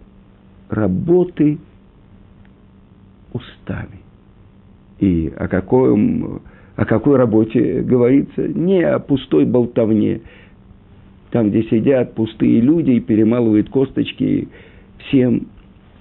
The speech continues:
проходящим и всем знакомым. Не для этого, а для амаль Тора. И это то, что сказано было. Это благословение, которое даёт Ицхак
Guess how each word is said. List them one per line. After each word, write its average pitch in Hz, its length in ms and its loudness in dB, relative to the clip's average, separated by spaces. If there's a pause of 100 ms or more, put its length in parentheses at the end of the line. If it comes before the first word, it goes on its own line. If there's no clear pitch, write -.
(100)
проходящим 120 920 -2
и - 240 -10
всем 90 300 -2
знакомым. 110 600 0 (760)
Не 135 120 4
для 113 240 2
этого, - 320 -10 (100)
а 135 120 -2
для 123 260 0
амаль 156 420 2 (200)
Тора. 113 320 -2 (400)
И 185 40 2
это 190 260 2
то, 156 160 -2
что 131 280 -6
сказано 113 500 -2
было. 120 340 0 (260)
Это - 200 0
благословение, 151 880 0
которое 143 340 0
даёт 143 340 2
Ицхак 147 640 -2